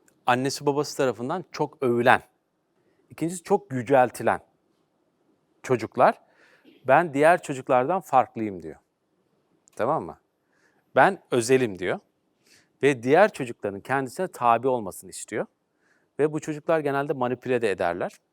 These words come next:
Manipüle de ediyorlar. Neden? "Benim de burada yüceltilmem lazım. Evde yüceltildim, benim de burada yüceltilmem lazım." Ben bunun araştırmasını da yaptım.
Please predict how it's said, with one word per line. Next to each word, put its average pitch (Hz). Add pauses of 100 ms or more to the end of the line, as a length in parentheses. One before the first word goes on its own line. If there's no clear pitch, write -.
(600)
Manipüle 98
de 92
ediyorlar. 90 (640)
Neden? 151 (1000)
"Benim 156
de 127
burada 180
yüceltilmem 156
lazım. 95 (1200)
Evde 151
yüceltildim, 165
benim 190
de 143
burada 165 (120)
yüceltilmem 107
lazım." 80 (720)
Ben 143
bunun 185 (1600)
araştırmasını 165
da 170
yaptım. 131